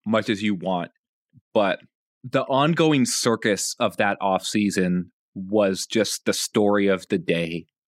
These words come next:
around the Lakers. Magic had resigned, and there was just all of this drama, right? The Lakers missed the playoffs, and it was sort of just like, "Well, what the hell is going on?"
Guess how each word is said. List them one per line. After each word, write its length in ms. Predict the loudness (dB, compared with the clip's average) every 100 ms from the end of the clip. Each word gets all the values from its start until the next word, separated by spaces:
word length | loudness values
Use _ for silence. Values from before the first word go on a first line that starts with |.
| -2
around 600 | 0 2 0 0 -4 -8 _ -2
the 80 | 0
Lakers. 560 | 2 0 -4 -8 -2
Magic 460 | 0 0 0 -2 -2
had 160 | -2 -4 -8 -6
resigned, 720 | -4 0 2 2 0 -2 -6 -14 _ _
and 160 | -2 2
there 100 | 2
was 140 | 0
just 160 | -2 -2
all 180 | 0 2
of 120 | 2
this 220 | 0 -2 -6
drama, 600 | -8 -2 2 2 0 -4 -6
right? 280 | -2 0 0
The 80 | 0
Lakers 340 | 0 0 -2 -2
missed 160 | -4
the 80 | -6
playoffs, 540 | -2 0 2 2 0 -4
and 240 | -4 -2
it 100 | -2
was 140 | -2
sort 220 | 0 0 0
of 60 |
just 140 | -2 -2
like, 180 | -2 0
"Well, 140 | -2
what 240 | 0 0 0
the 80 | -2
hell 240 | 0 0
is 80 | 0
going 320 | -2 -2 -2
on?" 240 | -6 -8